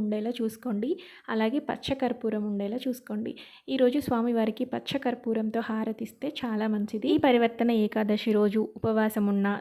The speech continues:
స్వామివారిని పూజించిన, దానం చేసిన విశేషమైన ఫలితం కలుగుతుంది. భూదానం చేసినంత గొప్ప ఫలితం ఈ పరివర్తన ఏకాదశి పూజ చేయడం వల్ల కలుగుతుంది. ఉపవాసం ఉండాలి అనుకునేవారు దశమి రోజు రాత్రే అల్పాహారం తీసుకొని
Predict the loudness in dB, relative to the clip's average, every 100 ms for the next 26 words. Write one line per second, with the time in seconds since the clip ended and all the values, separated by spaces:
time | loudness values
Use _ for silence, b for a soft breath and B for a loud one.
0 | -6 -6 -2 2 2 2 2 2 4 4
1 | 2 0 0 -2 -4 -2 0 0 0 -4
2 | -4 -4 -6 -6 -8 -2 0 2 0 0
3 | -2 -4 -4 -4 -2 -2 -2 0 0 -2
4 | B B B 2 6 6 6 4 2 0
5 | 0 0 0 -2 -2 -2 -4 -2 -2 -2
6 | -4 -2 -6 -8 _ -4 0 2 4 2
7 | 0 -2 -2 -2 -4 -4 -2 -2 -4 -2
8 | -2 -2 -2 0 0 0 0 -2 0 2
9 | 2 0 -2 -2 0 2 4 4 4 4
10 | 6 6 6 4 2 2 2 2 2 0
11 | -2 -4 -2 2 4 6 4 4 2 0
12 | -2 0 2 2 0 0 2 0 0 -2
13 | -6 -4 -2